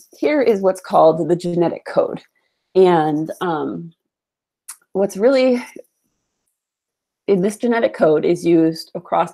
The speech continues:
all organisms. This is completely universal. And, um, the main goal, remember,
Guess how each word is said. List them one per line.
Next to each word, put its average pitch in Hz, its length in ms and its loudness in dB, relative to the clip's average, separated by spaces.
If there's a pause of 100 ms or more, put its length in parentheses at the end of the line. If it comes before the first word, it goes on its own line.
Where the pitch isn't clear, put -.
(100)
all 180 160 4
organisms. 170 600 -4
This 160 180 -12
is 165 100 -16
completely 208 500 -8
universal. 185 760 0 (540)
And, 170 520 4 (200)
um, 165 440 -2 (280)
the 165 80 -2
main 196 360 4
goal, 220 240 4
remember, 151 640 2